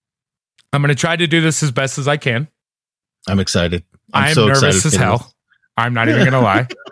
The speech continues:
Speaker 2: <laughs>
Speaker 1: All right. Nervous as hell.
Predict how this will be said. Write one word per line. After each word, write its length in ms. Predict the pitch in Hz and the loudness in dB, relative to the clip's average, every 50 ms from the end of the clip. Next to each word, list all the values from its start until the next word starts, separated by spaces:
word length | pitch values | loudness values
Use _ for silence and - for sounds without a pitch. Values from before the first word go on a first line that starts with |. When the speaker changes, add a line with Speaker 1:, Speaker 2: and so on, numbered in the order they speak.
| - - - - _ | -20 -20 -20 -20 _
Speaker 2:
<laughs> 460 | - - - _ _ _ _ _ - | -20 -20 -20 _ _ _ _ _ -8
Speaker 1:
All 40 | 113 110 | -4 -2
right. 380 | 113 113 113 127 139 143 - - - _ - - | 0 0 2 0 0 -2 -6 -12 -18 _ -6 -4
Nervous 680 | 139 143 151 165 170 156 185 185 175 - - - - - - _ _ _ - | 0 0 0 0 0 0 0 0 0 -2 -4 -6 -8 -12 -18 _ _ _ -6
as 520 | 131 139 139 143 143 143 139 139 - - - _ _ _ _ _ _ _ _ _ _ _ - | -4 -2 -2 0 -2 -2 -4 -6 -8 -12 -14 _ _ _ _ _ _ _ _ _ _ _ -8
hell. 380 | - 123 101 95 95 123 - | -6 -6 -6 -6 -10 -14 -18